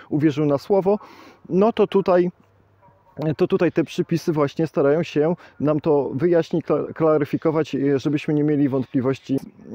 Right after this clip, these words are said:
Więc na pewno na plus zasługują te przypisy, które właśnie pełnią rolę takich uściśleń. Warto także wspomnieć, że tutaj mamy zamieszczone mapy,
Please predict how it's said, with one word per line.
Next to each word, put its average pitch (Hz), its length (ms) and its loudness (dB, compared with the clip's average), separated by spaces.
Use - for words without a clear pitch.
Więc 165 160 0
na 160 60 -6
pewno 208 240 0
na 180 80 2
plus 185 200 0
zasługują 165 460 -2
te 175 100 0
przypisy, 175 400 -4
które 165 200 0
właśnie 160 280 -2
pełnią 165 340 -2
rolę 160 240 0
takich 156 320 -4
uściśleń. 131 540 -4
Warto 175 280 -4
także 175 260 -2
wspomnieć, 175 440 -4
że 165 120 -2
tutaj 175 220 -2
mamy 160 300 0
zamieszczone 160 500 -2
mapy, 156 420 2